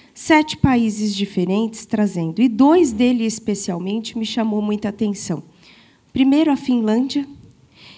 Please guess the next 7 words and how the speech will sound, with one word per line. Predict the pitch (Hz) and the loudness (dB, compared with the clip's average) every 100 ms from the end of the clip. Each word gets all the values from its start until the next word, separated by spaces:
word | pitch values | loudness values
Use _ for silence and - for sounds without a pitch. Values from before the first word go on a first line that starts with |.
| _ | _
que | - | 0
trouxe | 254 269 277 294 | 2 4 4 4
a | |
referência | 269 311 330 330 277 247 302 370 285 233 | 4 4 4 4 4 4 2 2 0 0
de | |
seu | - - 202 | -2 -2 -4
país | - 175 170 208 269 - | -2 -2 0 0 -2 -4